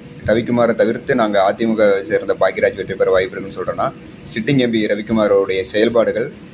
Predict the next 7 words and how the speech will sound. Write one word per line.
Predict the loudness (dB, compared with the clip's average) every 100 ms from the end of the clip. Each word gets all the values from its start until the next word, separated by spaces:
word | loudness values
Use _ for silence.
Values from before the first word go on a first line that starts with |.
| -20 -20 -14 -6 -4
அந்த | 0 0
தொகுதி | 2 2 2
மக்களுக்கு | 2 0 0 -2
வந்து | -2
திருப்தி | -6 -4 0 0
அளிக்கல | 0 0 0 0 -6 -6
அப்படிங்கிற | -2 0 2